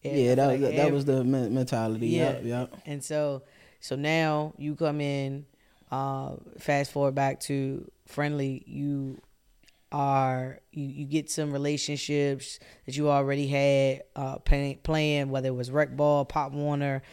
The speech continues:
Speaker 1: um, middle school, all of these relationships have already started to tie in to now your high school days. And as your freshman year,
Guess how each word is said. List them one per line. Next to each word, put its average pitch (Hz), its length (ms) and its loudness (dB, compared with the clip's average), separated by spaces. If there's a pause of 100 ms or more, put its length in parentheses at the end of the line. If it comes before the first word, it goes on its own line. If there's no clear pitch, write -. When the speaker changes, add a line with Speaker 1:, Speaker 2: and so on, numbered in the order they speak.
(240)
Speaker 1:
um, 127 500 -2
middle 156 300 2
school, 156 480 0
all 170 180 4
of 180 80 -4
these 156 160 -8
relationships 147 540 -8
have 135 120 -8
already 139 340 -6
started 135 360 -10
to - 100 -18
tie 131 300 -2
in 131 440 -2 (320)
to 143 80 -2
now 147 160 0
your 131 160 -2
high 147 260 4
school 143 260 -4
days. 123 480 -2 (400)
And 147 220 0
as 143 300 0
your 135 520 0 (100)
freshman 151 520 0
year, 143 420 2